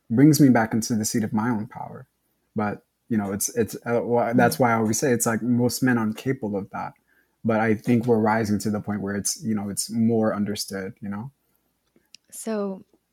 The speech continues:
Speaker 1: <laughs>
Speaker 2: what does your power feel like to you now?
Speaker 1: Wow, that's a great question. <laughs> It feels, I wouldn't say it feels strong.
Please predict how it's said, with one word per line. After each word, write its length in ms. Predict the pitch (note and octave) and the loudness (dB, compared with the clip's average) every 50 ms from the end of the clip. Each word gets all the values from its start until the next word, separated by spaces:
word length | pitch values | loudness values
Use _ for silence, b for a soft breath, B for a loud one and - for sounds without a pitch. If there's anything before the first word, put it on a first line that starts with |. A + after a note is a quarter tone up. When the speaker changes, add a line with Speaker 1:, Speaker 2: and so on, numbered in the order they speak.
| _ _ _ _ | _ _ _ _
Speaker 1:
<laughs> 540 | C#3+ A2 F#2+ F#2+ - - - - - - - | 2 2 2 0 -6 -12 -18 -20 -20 -20 -12
Speaker 2:
what 320 | - G#3 F#3+ F#3+ G3 G3 | -8 -4 -2 0 0 2
does 220 | A3+ B3 A3+ - | 0 -2 -2 -2
your 120 | A3+ A3 G3+ | -4 -6 -6
power 380 | - F3 F3+ F3+ F3+ F3 F3 | -6 -6 -6 -4 -2 -2 -2
feel 300 | D#3+ - - F3+ F3 E3+ E3+ | -4 -4 -4 -2 -2 -2 -2
like 240 | F3 E3+ E3 - - | -4 -4 -6 -8 -12
to 140 | - - F#3 | -12 -8 -6
you 120 | E3+ E3 | -6 -4
now? 360 | E3 E3+ E3+ E3+ F3 G3+ F3 - - _ _ _ _ _ _ _ _ _ _ _ _ _ _ _ _ _ _ _ _ _ _ _ _ _ _ _ _ - | -4 -6 -6 -6 -8 -8 -10 -10 -14 _ _ _ _ _ _ _ _ _ _ _ _ _ _ _ _ _ _ _ _ _ _ _ _ _ _ _ _ -4
Speaker 1:
Wow, 440 | A#2 A#2 A#2 A#2 A2 G#2 F#2+ F#2 B B B B B B B | -2 -2 0 0 0 -2 -4 -4 B B B B B B B
that's 180 | D3 B2 - | -10 -6 -6
a 40 | A#2+ | -4
great 200 | A2+ B2 A#2 - | -2 -2 -2 2
question. 960 | - C3 B2+ - - - - - - - - D3+ C#3+ - - E3+ - - - B | 4 4 4 6 4 4 4 2 -2 2 4 4 4 4 2 -2 -6 -6 -14 B
<laughs> 60 | B B B B B B B B B B B B B B B B _ _ | B B B B B B B B B B B B B B B B _ _
It 220 | - C3 B2+ B2+ - | -2 0 0 0 2
feels, 840 | - D3 D3 D3+ D3+ D3 D3 D3 C#3+ C#3+ C#3+ C3+ - - - - - _ _ _ _ _ _ _ _ _ _ _ _ _ _ _ _ _ _ _ _ _ _ _ _ _ _ _ _ _ _ _ _ _ _ _ - - - _ _ _ _ _ _ _ _ _ _ _ | 4 4 6 6 6 6 6 4 4 4 4 2 0 -2 -6 -8 -12 _ _ _ _ _ _ _ _ _ _ _ _ _ _ _ _ _ _ _ _ _ _ _ _ _ _ _ _ _ _ _ _ _ _ _ -20 -20 -20 _ _ _ _ _ _ _ _ _ _ _
I 100 | - - | -16 -12
wouldn't 180 | C3 D3 C#3+ C#3 | -8 -6 -6 -4
say 140 | - C#3 A#2+ | -4 -4 -6
it 100 | A2 - | -4 -6
feels 160 | C3+ - - | -6 -8 -6
strong. 640 | - - - A#2 A2 A#2 B2+ B2 G2 F#2+ G#2 A2+ | -10 -10 -8 -6 -4 -4 -2 -4 -4 -4 -6 -10